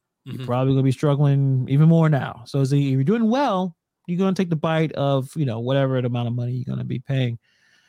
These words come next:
Speaker 2: And it, and also the people who plan this out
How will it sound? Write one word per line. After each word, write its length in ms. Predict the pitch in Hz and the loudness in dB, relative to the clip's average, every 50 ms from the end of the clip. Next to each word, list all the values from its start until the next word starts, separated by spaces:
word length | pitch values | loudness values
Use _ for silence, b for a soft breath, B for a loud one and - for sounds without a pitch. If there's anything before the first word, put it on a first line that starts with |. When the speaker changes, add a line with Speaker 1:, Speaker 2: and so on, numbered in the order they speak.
| _ _ - | _ _ -4
Speaker 2:
And 140 | - 262 277 | -2 -2 -2
it, 100 | 262 - - | -2 -2 0
and 100 | 226 226 | 0 2
also 380 | 226 226 254 - - 233 220 214 | 2 0 0 0 2 2 2 2
the 80 | 202 170 | 2 2
people 500 | 196 269 247 247 233 226 220 214 214 - _ _ _ - | 2 0 2 2 2 2 2 0 -2 -8 _ _ _ -8
who 600 | - - 214 208 202 196 190 185 175 170 165 180 - _ _ _ _ | -2 0 0 2 2 2 2 2 0 -2 -4 -6 -12 _ _ _ _
plan 320 | - - 220 214 214 208 202 | -4 -2 0 2 2 2 0
this 160 | 196 165 - | 0 -2 -2
out 300 | - 170 190 196 - | -2 -2 -2 -2 -4